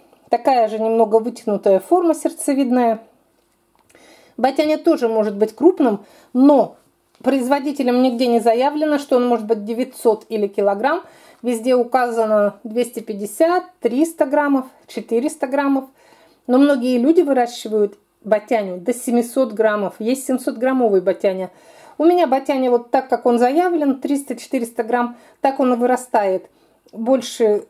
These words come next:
веса не было ни разу, потому что, ну, ещё раз объясню, что я в теплице сильно не поливаю, и вот они у меня сидят, когда на такой сухой диете, я всё боюсь фитофторы,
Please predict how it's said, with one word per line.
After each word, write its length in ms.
веса 460
не 140
было 180
ни 140
разу, 260
потому 340
что, 180
ну, 120
ещё 180
раз 180
объясню, 400
что 180
я 200
в 80
теплице 400
сильно 320
не 160
поливаю, 640
и 460
вот 160
они 180
у 40
меня 180
сидят, 320
когда 240
на 80
такой 240
сухой 360
диете, 540
я 120
всё 160
боюсь 320
фитофторы, 640